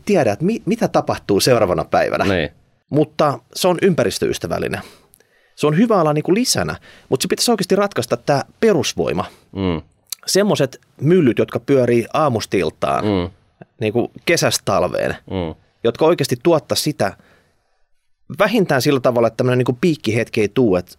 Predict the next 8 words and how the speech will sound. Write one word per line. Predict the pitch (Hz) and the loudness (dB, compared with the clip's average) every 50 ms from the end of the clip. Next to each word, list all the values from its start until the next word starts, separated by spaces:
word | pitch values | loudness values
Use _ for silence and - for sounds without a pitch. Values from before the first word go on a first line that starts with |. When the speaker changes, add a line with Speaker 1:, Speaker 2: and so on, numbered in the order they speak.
| _ | _
Speaker 1:
suomalaisia | - - - 160 151 127 117 110 110 107 104 - - 113 104 98 - - _ _ - _ 117 | -10 -2 0 0 0 2 0 0 0 -2 -2 0 0 0 0 0 -2 -4 _ _ -6 _ -2
ryöstetään | 120 135 135 117 - - 95 - - 104 95 92 95 92 - _ _ _ - | 2 2 2 0 0 -4 -6 -2 0 0 0 0 -2 -6 -8 _ _ _ -6
ihan | - - 135 139 - | -4 -2 0 0 0
puille | - - 127 110 95 - - | 2 2 2 2 2 0 0
paljalle. | - 85 82 76 53 - - - - - | 0 0 2 0 0 -2 -4 -6 -8 -8
Speaker 2:
Mm. | 85 107 101 95 87 80 - _ _ _ _ _ _ _ _ _ - | -4 -4 -2 -4 -4 -8 -12 _ _ _ _ _ _ _ _ _ -2
Speaker 1:
En | 196 233 214 185 - | -2 0 0 -2 0
tiedä. | - 139 123 101 92 | 0 2 2 4 2